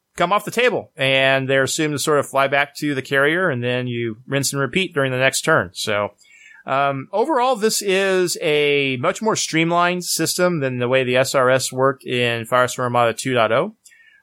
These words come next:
Um, not having had a chance to play it yet, I think it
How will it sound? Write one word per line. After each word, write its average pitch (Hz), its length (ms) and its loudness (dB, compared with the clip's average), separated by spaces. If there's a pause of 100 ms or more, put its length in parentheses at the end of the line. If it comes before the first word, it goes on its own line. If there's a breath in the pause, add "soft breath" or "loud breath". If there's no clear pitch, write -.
Um, 127 560 0 (600)
not 165 180 -2
having 180 200 0
had 156 100 0
a - 20 -18
chance 151 220 -2
to - 80 -16
play 208 220 2
it 180 60 2
yet, 180 220 0
I 147 120 2
think 156 360 -4
it 135 320 -2